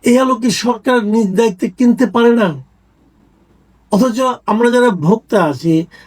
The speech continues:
বাজার থেকে কিনি, আমরা আলু কত করে কিনি? আমরা কি দেড় দুই টাকা করে আলু কিনি, নাকি পাঁচ টাকা কিনি? তাহলে কৃষকের যে এই ক্ষতিটা, এই ক্ষতিটা থেকে সরকার তাকাচ্ছে না কেন? খুবই অবিশ্বাস্য লাগলো আমার কাছে।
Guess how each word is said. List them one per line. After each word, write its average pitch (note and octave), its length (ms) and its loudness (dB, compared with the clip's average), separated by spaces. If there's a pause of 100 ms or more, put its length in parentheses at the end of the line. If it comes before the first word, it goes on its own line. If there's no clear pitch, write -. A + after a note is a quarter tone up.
(100)
বাজার G3 380 0
থেকে F#3 280 0
কিনি, D#3 500 0 (440)
আমরা B3 300 2
আলু B3 160 0
কত A#3 260 -2
করে F#3 220 2
কিনি? D3+ 220 -4
আমরা G3 200 0
কি G#3 80 0
দেড় G3+ 280 0
দুই A3 140 2
টাকা A3+ 200 4
করে A3 160 0
আলু A3 180 0
কিনি, G3+ 420 0 (640)
নাকি G#3+ 180 2
পাঁচ G#3+ 280 -4
টাকা G#3 220 2
কিনি? C3+ 300 -8 (1800)
তাহলে A#3+ 200 2
কৃষকের C4+ 720 0
যে C4 100 2
এই B3+ 120 2
ক্ষতিটা, E3 580 -4 (440)
এই - 120 -2
ক্ষতিটা B3+ 340 0
থেকে B3 200 2
সরকার B3+ 420 -2
তাকাচ্ছে F#3 400 -4
না D3 40 -6
কেন? B2+ 240 -8 (2500)
খুবই B3+ 180 2
অবিশ্বাস্য A#3+ 560 0
লাগলো D3+ 320 -4
আমার C3 180 -2
কাছে। C3 300 -6